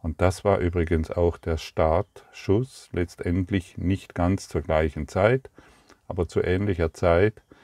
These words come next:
ähm, als ich begonnen habe, des Morgens, ähm,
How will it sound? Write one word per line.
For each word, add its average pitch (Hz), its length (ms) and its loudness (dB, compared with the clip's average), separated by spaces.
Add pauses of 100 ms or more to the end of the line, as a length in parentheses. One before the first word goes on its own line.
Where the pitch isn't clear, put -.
(400)
ähm, 82 720 2 (1040)
als 87 200 -2
ich 80 120 -4
begonnen 90 480 0
habe, 87 540 2 (920)
des - 380 -6
Morgens, 82 880 0 (640)
ähm, 78 640 0